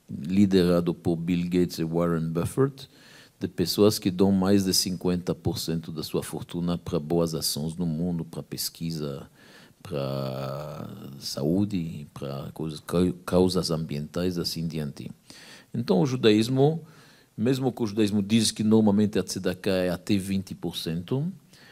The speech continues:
mas hoje em dia a gente costuma dizer que uma pessoa pode até dar até cinquenta por cento, se ele é capaz, se ele tem,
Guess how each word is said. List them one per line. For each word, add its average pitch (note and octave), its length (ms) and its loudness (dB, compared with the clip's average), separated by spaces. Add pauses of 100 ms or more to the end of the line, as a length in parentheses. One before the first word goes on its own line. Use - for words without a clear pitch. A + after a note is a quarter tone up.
(140)
mas F#2 240 -4
hoje A2+ 340 4
em G2 120 4
dia A2+ 580 6 (220)
a F2+ 80 -6
gente F2+ 320 -6
costuma G2 440 -2
dizer F2+ 460 4
que - 80 -12
uma F2+ 160 -2
pessoa F2+ 460 0
pode F2 340 -4
até D#2+ 220 -8
dar D2+ 160 -8
até E2 220 -10
cinquenta D#2+ 500 -8
por D2+ 160 -14
cento, F2+ 380 -8
se - 160 -6
ele E2+ 320 -6
é F2+ 80 -10
capaz, F2+ 480 -4
se - 100 -4
ele D#2+ 140 -6
tem, G#2+ 440 0